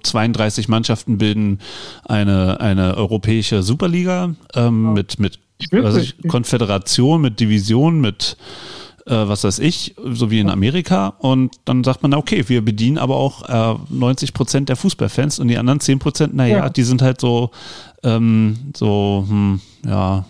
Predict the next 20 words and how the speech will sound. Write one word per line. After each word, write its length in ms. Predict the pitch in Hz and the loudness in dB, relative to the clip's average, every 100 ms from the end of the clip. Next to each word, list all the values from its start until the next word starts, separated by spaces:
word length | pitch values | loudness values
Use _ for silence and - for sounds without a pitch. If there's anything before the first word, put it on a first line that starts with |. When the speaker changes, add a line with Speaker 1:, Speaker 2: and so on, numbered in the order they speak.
| _ _ | _ _
Speaker 1:
so 180 | 104 101 | -2 0
Speaker 2:
Ja, 140 | 98 | 0
Speaker 1:
Leidenschafts- 500 | 104 127 208 165 156 | 0 0 0 0 0
Speaker 2:
kommerziell. 540 | 180 170 151 - 143 151 | 0 0 -2 0 0 0
Also 240 | 160 156 156 | -2 -2 0
ich, 280 | 175 - - | -2 -2 -4
ich 180 | 180 | -2
glaub, 200 | 262 233 | 0 -2
kommerziell 560 | - 190 165 - 147 175 | 0 -2 -2 0 0 2
wird's 180 | 190 175 | 2 0
auf 140 | 160 | -2
jeden 200 | 143 139 | -2 -2
Fall 300 | 139 143 139 - - _ _ | 0 0 0 -4 -14 _ _
funktionieren. 720 | 156 139 - 143 135 127 131 | 0 0 2 0 0 -2 0
Da 240 | 143 135 - _ | 0 0 -6 _
stimmst 380 | 139 - 147 147 | -6 -2 -2 0
du 80 | 143 | 2
wahrscheinlich 560 | 143 - 135 135 131 | 2 2 2 2 0
zu, 180 | - 139 | -4 -4
oder? 340 | 139 143 180 | 0 2 2